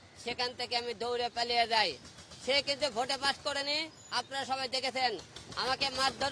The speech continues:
করেছে এই কারণে, যখন সে ভোটে জিততে পারতেছিল না,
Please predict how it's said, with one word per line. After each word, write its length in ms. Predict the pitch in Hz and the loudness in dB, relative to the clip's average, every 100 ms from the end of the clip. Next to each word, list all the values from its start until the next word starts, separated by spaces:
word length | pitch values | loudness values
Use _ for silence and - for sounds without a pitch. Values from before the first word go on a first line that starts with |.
| 294 | 0
করেছে 260 | 285 269 | 0 2
এই 120 | 277 294 | 2 4
কারণে, 360 | 285 285 294 311 302 262 - - - | 2 2 4 4 2 -4 -6 -6 2
যখন 300 | 214 240 277 | 4 4 2
সে 160 | - 285 | 2 2
ভোটে 340 | 220 254 277 285 285 - - - - - | 2 2 6 6 6 0 -12 -12 -12 -4
জিততে 340 | 269 - 285 | -4 0 0
পারতেছিল 500 | 277 277 - 269 285 285 | 2 2 2 -2 0 2
না, 460 | 294 302 285 - | 4 4 0 -10